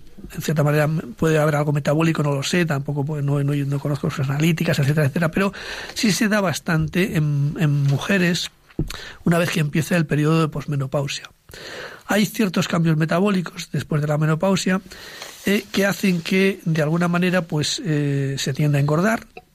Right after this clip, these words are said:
hay un poco más de apetito, normalmente también hay, no hay mucho ejercicio físico, no hay mucho desgaste de consumo de calorías, y hay una cierta tendencia a, a engordar que se produce en la mayoría de las mujeres.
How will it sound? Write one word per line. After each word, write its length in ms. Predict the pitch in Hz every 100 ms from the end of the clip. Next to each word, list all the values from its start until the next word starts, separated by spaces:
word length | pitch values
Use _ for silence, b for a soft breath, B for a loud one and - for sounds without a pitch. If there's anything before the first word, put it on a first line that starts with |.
| -
hay 200 | - 143
un 340 | 139 - - 151
poco 180 | 147 143
más 160 | 143
de 80 | 160
apetito, 540 | 156 165 196 - 220 - _ -
normalmente 640 | 156 147 156 160 156 151
también 380 | 147 156 160 156
hay, 460 | 156 160 156 160 -
no 540 | 170 165 160 156 156 156
hay 120 | 156
mucho 300 | 165 165 165
ejercicio 600 | - 160 143 160 143 156
físico, 400 | 190 156 175 170
no 60 | 156
hay 80 |
mucho 260 | 151 151 151
desgaste 420 | 151 165 147 -
de 360 | 160 151 147 156 B B B
consumo 380 | - 143 - 156
de 60 | 156
calorías, 560 | 160 165 208 196 202 B B B B -
y 60 |
hay 80 | 165
una 140 | 170
cierta 280 | - 147 151
tendencia 640 | 147 143 143 139 175 175 -
a, 380 | 143 131 156 143
a 80 |
engordar 460 | 143 147 143 147 165
que 160 | - 135
se 240 | - 139
produce 400 | 156 147 143 170
en 640 | 165 - - - - - 147
la 80 |
mayoría 480 | 131 131 135 160 147
de 80 | 131
las 220 | 131 131
mujeres. 600 | 127 - 131 127 - -